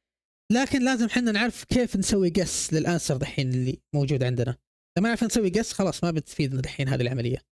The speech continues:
يكون بس نجرب كل guess وحسب حظنا يعني بيكون عندنا. We can use the substitute method to establish either upper, big O or lower, big omega bound. نقدر نستعمل اللي هو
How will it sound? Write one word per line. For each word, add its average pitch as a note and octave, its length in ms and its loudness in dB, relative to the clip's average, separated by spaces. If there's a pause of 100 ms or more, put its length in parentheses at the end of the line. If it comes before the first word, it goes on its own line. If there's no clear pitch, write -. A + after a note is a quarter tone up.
(500)
يكون F3+ 200 2
بس - 440 -2
نجرب E3+ 340 0
كل D#3 240 0
guess F3 320 -2
وحسب - 1120 -4
حظنا C3 380 0
يعني A#2+ 100 2
بيكون A#2+ 260 -4
عندنا. A#2+ 320 -2 (600)
We B3+ 40 4
can A3+ 180 0
use A3+ 200 2
the F#3 80 2
substitute G3+ 440 0
method G3 240 0 (100)
to - 60 2
establish F3+ 640 0
either D#3 220 0 (140)
upper, C4+ 220 0 (480)
big E3 160 0
O F#3+ 280 0 (120)
or D#3+ 60 2
lower, E3+ 360 2 (220)
big D3+ 220 0
omega C#3+ 400 2
bound. B2+ 300 -2 (480)
نقدر F3 120 2
نستعمل D#3+ 240 0
اللي C#3 160 2
هو C3 120 2